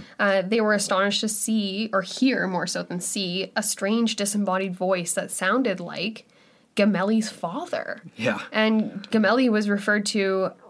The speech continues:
Speaker 1: in this, by this voice, um, f-, by a childhood nickname. Apparently he was called Zucchini back
Speaker 2: Yeah.
Speaker 1: when he was young.
Speaker 2: <laughs> It's cute.
Speaker 1: And, uh, allegedly, the voice said, "Zucchini, it is I.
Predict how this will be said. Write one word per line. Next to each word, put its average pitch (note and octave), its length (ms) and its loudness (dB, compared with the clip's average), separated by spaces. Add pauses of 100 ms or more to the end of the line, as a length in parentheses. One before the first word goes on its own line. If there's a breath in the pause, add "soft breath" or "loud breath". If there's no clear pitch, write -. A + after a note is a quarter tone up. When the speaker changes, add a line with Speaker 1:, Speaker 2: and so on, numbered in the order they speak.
(100)
Speaker 1:
in A#3+ 300 4
this, G3 400 0 (340)
by G3+ 320 4
this G#3 200 2
voice, G#3 680 2 (140)
um, G3 480 2
f-, - 180 -14 (160)
by G3+ 140 4
a G#3 40 2
childhood G#3+ 480 0
nickname. A3+ 360 -4
Apparently G#3+ 340 0
he G#3 60 2
was F#3+ 100 -4
called G#3+ 220 0
Zucchini A3+ 540 -2
back C4+ 60 2
Speaker 2:
Yeah. - 180 6
Speaker 1:
when A3 100 2
he G3 60 2
was F#3+ 140 -4
young. F#3 320 2
Speaker 2:
<laughs> - 40 -4
It's - 120 -6
cute. - 360 -2
Speaker 1:
And, G#3+ 420 2
uh, A3 280 0
allegedly, G#3+ 840 2
the G3 240 0
voice G#3 380 2
said, G3 460 2
"Zucchini, G#3 680 2
it G3+ 120 -2
is A3 160 2
I. G3+ 560 0